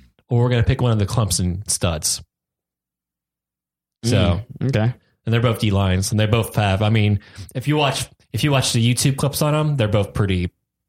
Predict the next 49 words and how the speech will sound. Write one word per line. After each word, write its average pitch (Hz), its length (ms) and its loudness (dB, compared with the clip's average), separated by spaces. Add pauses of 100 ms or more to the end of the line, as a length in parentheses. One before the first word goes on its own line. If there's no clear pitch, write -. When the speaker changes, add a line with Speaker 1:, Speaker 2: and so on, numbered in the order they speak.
(180)
Speaker 1:
pretty 98 200 0
stud-, 87 360 -2
they're 120 120 2
both 117 160 2
studs. - 440 -6 (320)
So, 123 160 0
I 117 40 2
mean, 113 200 2
I 113 100 2
Speaker 2:
So 127 100 2
we 143 60 0
Speaker 1:
don't 135 180 0
Speaker 2:
got 107 80 -6
the 117 80 -2
fourteenth 113 600 -2
pick 101 240 0
in 98 60 0
the 101 60 -2
first 101 320 -2
round. 95 140 0
Speaker 1:
Okay, 113 240 2
I 110 40 2
knew 120 200 2
that, 95 280 0
so. 92 300 0 (2250)
Speaker 2:
Hmm. 107 500 0 (1700)
The 110 60 -2
fourteenth 110 580 -2
pick, 104 320 -2
and 104 160 -2
I 104 120 0
think 110 180 -4
we 107 100 0
got 101 280 0
one, 107 340 0
two, 104 460 0
three, 98 720 -2
four, 85 560 -4
five, 87 300 -4
six, - 380 -6
seven 98 320 -2
picks - 240 -6
overall, 90 460 -2
and 98 180 -2
they 107 140 0
do 117 220 -2
have 110 400 -2
us 107 260 -4
taking 107 560 -4